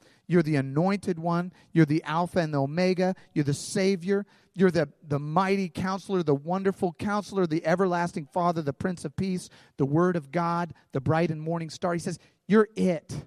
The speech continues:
I get it. I see who you are. You're the Christ, the Messiah." And what's more, he's,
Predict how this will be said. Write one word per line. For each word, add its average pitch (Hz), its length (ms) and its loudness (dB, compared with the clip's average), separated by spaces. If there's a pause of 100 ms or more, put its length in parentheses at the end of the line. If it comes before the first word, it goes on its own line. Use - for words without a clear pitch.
(600)
I 175 100 4
get 170 340 4
it. 139 220 -2
I 160 80 -2
see 226 400 2
who 196 220 2
you 180 400 0
are. 151 460 0 (500)
You're 165 160 4
the 165 80 2
Christ, 170 580 -2
the 156 60 -4
Messiah." 151 540 -2
And 151 160 -10
what's 170 200 -6
more, 170 160 0
he's, 151 200 -6